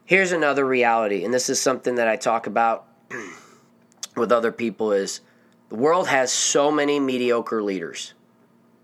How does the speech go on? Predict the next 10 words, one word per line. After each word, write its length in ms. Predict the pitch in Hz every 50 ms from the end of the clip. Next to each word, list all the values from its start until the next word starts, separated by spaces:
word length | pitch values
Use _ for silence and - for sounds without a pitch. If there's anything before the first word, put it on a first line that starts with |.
| _ _ _ _ _ _ _ _ _ _ _ _
The 160 | - 113 135 135
world 480 | 131 120 135 147 160 190 208 202 165
needs 440 | 139 127 135 147 151 147 131 107 92
great 380 | - - 117 123 135 139 135 -
and 120 | 120 123
unforgettable 640 | 120 120 110 - - 110 104 117 120 127 127 147 151
leaders 520 | 151 151 160 156 156 175 175 175 - - - _ _ _ _ _ _ _ _ _ _ _ _ _ _
that 220 | - 135 135 107 104
do 180 | 117 143 165
things 600 | 185 175 - 170 160 160 160 160 160 147 - -